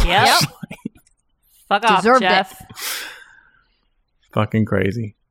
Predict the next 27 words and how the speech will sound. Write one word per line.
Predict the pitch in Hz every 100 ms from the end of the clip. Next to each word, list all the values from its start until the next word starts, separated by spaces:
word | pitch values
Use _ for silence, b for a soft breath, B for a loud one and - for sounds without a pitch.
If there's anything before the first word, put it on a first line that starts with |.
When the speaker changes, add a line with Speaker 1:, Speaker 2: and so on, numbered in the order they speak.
| _
Speaker 1:
So | -
I | 110
wrote | 113 110
down | 110 107
here, | 107 104
"Every | 131 143
boy | 131 135 127 120
who | 117
scares | - 117 117
a |
girl | 110 107 101
gets | 98 101
Speaker 2:
Yep. | 101 104
Speaker 1:
attacked, | 98 98 -
so | - -
don't | 95 104 98
scare | - 101 101
girls." | 104 90 92
That's | 110 117
what | 113
I've | 107
learned | 104 139
Speaker 2:
Yeah. | 320
Speaker 1:
from | 269
this | 101
movie. | 214
Speaker 3:
Mm-hmm. | 214 208